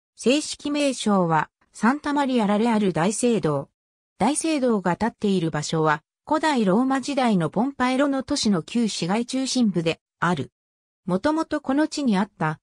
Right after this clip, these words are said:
ローマカトリックの教会は、イスラーム国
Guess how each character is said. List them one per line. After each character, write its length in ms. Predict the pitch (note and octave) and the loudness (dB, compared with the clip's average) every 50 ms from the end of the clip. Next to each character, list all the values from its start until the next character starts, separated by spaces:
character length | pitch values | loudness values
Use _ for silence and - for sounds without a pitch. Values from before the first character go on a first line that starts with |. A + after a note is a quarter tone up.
| _ _ _ - | _ _ _ -2
ロ 180 | F3 F#3+ B3 | 0 2 2
ー 40 | D4 | 2
マ 140 | D4+ D#4 D4+ | 0 -4 -4
カ 160 | - D4+ C#4+ | -6 -6 -4
ト 100 | - D4 | -2 -2
リ 120 | D#4 E4 | -2 -2
ッ 40 | - _ | -4 _
ク 140 | - - A#3 | -4 -2 -2
の 120 | G3+ F3 - | -2 -2 -4
教 240 | - - F#3+ A#3 | -2 -2 -2 -2
会 260 | - - G#3+ G3 F3+ F3 | 0 0 0 0 2 2
は、 180 | E3 D#3+ - _ _ _ _ - | 0 0 -2 _ _ _ _ -4
イ 80 | F3 E3+ | -2 -2
ス 180 | - - D4 | 0 0 0
ラ 180 | D4+ D4+ D4+ D4 | 0 0 0 0
ー 40 | C#4+ | 0
ム 100 | C#4 C4+ | -2 -2
国 180 | - D4+ D#4+ | -2 -4 -4